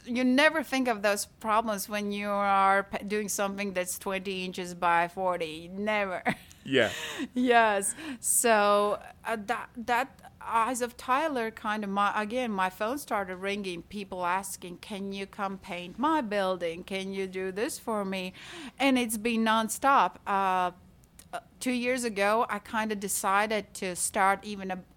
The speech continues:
Speaker 1: separate brand for the, my murals. And I started a website and social media account that's, uh, is under Mural Artist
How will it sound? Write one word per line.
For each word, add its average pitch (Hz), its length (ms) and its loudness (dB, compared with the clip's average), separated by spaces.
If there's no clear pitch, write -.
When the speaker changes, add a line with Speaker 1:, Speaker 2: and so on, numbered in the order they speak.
Speaker 1:
separate 233 480 0
brand 208 440 0
for 214 160 -6
the, 180 200 -2
my 185 260 -2
murals. 196 580 -2
And 208 100 -2
I 196 80 2
started 196 540 2
a 185 80 0
website 226 640 2
and 175 680 -4
social 202 500 -2
media 196 400 -2
account 220 400 0
that's, - 440 -8
uh, 180 360 -2
is 180 240 -8
under 180 460 -2
Mural 226 400 8
Artist 196 680 4